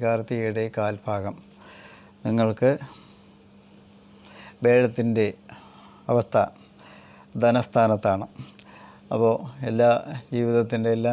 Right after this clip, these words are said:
മേഖലയിലുള്ള ആൾക്കാർക്കും ഒരു ഭാഗ്യാനുഭവം തന്നെയാണ് ആ വേഴ-, വേഴത്തിൻ്റെ നിൽപ്പ്. ധനപരമായ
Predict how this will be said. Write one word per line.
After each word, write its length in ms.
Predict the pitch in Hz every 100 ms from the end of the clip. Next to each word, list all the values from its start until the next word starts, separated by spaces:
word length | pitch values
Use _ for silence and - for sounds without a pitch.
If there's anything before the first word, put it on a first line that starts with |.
| 117
മേഖലയിലുള്ള 680 | 117 117 117 117 113 113 110 110
ആൾക്കാർക്കും 500 | 107 117 110 127 170 - - - - - - -
ഒരു 160 | 110 107 123 -
ഭാഗ്യാനുഭവം 760 | 117 113 113 110 107 117 110 110
തന്നെയാണ് 460 | 107 104 107 104 151 185 - 123
ആ 40 | 113 113
വേഴ-, 260 | 117 110 - - 110 107
വേഴത്തിൻ്റെ 580 | 117 113 98 107 107 110 131 - 135 113
നിൽപ്പ്. 300 | 110 - 101 - - - - - - - - -
ധനപരമായ 760 | 120 117 120 117 117 117 107